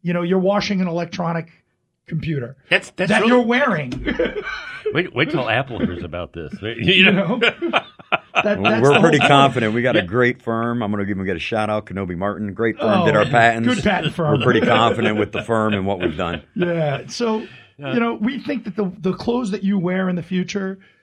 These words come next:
Speaker 1: are going to have a function that does an intervention medically for you. So that's the whole idea, is that eventually clothing and eventually wearable textiles, you know, you have your Whoop and your smartwatch that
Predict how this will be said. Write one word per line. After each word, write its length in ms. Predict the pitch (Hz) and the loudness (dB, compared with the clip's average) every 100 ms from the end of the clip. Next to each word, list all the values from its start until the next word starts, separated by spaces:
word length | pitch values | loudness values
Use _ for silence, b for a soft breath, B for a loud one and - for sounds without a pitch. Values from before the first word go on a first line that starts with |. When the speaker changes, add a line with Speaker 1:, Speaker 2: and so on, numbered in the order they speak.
| b _ | b _
Speaker 1:
are 240 | 175 185 | -2 0
going 300 | 170 190 196 190 | 0 -2 -2 -4
to 80 | |
have 260 | 147 170 156 | -4 -4 -4
a 80 | 143 | -8
function 640 | - 185 180 180 185 170 | -8 -2 -2 -2 -4 -4
that 160 | 156 147 | -6 -6
does 180 | 156 143 | -6 -6
an 120 | 143 | -6
intervention 760 | 190 190 196 147 156 - 147 143 | -4 -2 -2 -2 -4 -4 -8 -8
medically 500 | 135 135 - 131 123 - | -10 -12 -12 -14 -14 -16
for 380 | 127 127 123 123 _ _ _ _ 143 | -14 -12 -12 -14 _ _ _ _ -10
you. 320 | 127 92 - _ _ _ | -8 -8 -14 _ _ _
So 520 | - - 185 175 165 | -8 -4 -2 0 -2
that's 300 | 165 185 226 | -2 -4 -4
the 100 | - | -4
whole 180 | 180 190 | -2 -2
idea, 320 | 160 131 151 135 | -2 -4 -6 -6
is 100 | 117 | -6
that 240 | 135 135 _ _ _ - | -6 -6 _ _ _ -6
eventually 520 | 147 190 196 180 170 | 0 0 0 -2 -4
clothing 480 | - 160 151 139 131 | -2 -2 -2 -4 -4
and 80 | 127 | -6
eventually 720 | 139 156 - 156 143 131 123 b b | -4 -4 -4 -6 -6 -8 -10 b b
wearable 360 | 139 170 165 156 | -2 0 0 -2
textiles, 760 | - 147 - 156 143 139 139 - B - | -2 -4 -4 -2 -2 -2 -4 -8 B -4
you 80 | 160 | -2
know, 80 | |
you 140 | 151 139 | 0 0
have 200 | 170 170 | 0 0
your 120 | 170 | 0
Whoop 240 | 156 185 | 0 0
and 100 | 175 | -2
your 80 | 160 | -4
smartwatch 600 | - 185 185 180 175 175 | -2 -2 -2 -2 -4 -4
that 160 | - 143 | -10 -14